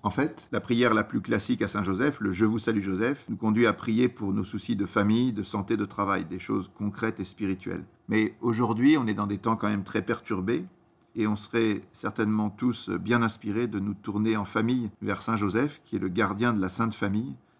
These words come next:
et de lui confier spécialement non seulement nos soucis de santé, de travail, mais aussi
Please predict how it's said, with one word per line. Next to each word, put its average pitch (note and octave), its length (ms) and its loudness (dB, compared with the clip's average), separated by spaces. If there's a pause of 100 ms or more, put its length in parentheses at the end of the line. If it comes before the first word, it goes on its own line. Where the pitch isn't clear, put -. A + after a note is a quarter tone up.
(580)
et G2 160 2
de G2 80 -2
lui A2 120 -2
confier A#2 320 0
spécialement A#2 720 0 (100)
non A2+ 200 2
seulement B2 420 2
nos A2 120 -2
soucis G#2 360 -4
de F#2+ 100 0
santé, A#2 480 -2
de G2+ 100 -4
travail, B2 440 0
mais G#2 140 0
aussi G#2+ 380 2